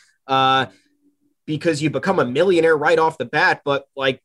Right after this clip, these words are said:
we've seen crazier things happen before. Like,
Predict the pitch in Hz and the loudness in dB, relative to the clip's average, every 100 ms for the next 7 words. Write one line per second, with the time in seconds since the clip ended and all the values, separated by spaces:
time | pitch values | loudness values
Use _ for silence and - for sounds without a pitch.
0 | 120 135 196 226 - 214 208 - 190 196 | -10 -8 -6 -6 -6 -4 -4 -2 -2 0
1 | 196 185 196 170 175 190 165 135 - 208 | -4 -2 -6 0 0 0 -4 -8 -2 2
2 | 180 175 143 143 | 4 2 0 -6